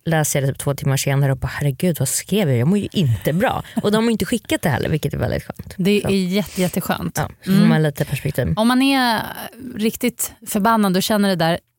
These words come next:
Speaker 2: en idé också, göra exakt som du säger, men man väntar med att skicka det till nästa dag, läser igen.
Speaker 1: Mm.
Speaker 2: Känner du då fortfarande, "Ah, men det här är relevant,
Speaker 1: Mm.
Speaker 2: det är okej", skicka det.
Speaker 1: Mm.
Speaker 2: Men annars, vilket, ja,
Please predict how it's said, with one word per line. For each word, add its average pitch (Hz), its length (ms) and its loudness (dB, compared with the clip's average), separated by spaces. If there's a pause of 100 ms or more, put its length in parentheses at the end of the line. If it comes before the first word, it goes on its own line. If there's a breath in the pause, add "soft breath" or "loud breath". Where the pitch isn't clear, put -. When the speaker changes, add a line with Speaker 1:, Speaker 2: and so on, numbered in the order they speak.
(140)
Speaker 2:
en 214 180 2
idé 185 220 2
också, 170 240 0
göra 202 420 2
exakt - 360 -2
som 220 160 2
du 170 120 2
säger, 165 460 0 (680 soft breath)
men 208 260 2
man 208 180 2
väntar 220 380 2
med 233 120 4
att 220 60 -2
skicka 214 280 -2
det 175 120 0
till 170 320 0 (100)
nästa 185 380 0
dag, 226 240 2 (220)
läser 269 460 0
igen. 190 440 2
Speaker 1:
Mm. 156 260 2
Speaker 2:
Känner 359 380 2
du 320 80 0
då 202 180 2
fortfarande, 208 560 0
"Ah, 311 80 0
men 349 140 -2
det 339 80 0
här 311 180 2
är 269 120 0
relevant, 220 600 0
Speaker 1:
Mm. 156 140 2
Speaker 2:
det 147 60 4
är 147 60 4
okej", 196 300 0 (260)
skicka - 420 -4
det. 160 140 -2 (100)
Speaker 1:
Mm. 165 140 0
Speaker 2:
Men 185 160 2
annars, 160 540 -2 (120)
vilket, 180 300 -2 (300)
ja, - 140 -4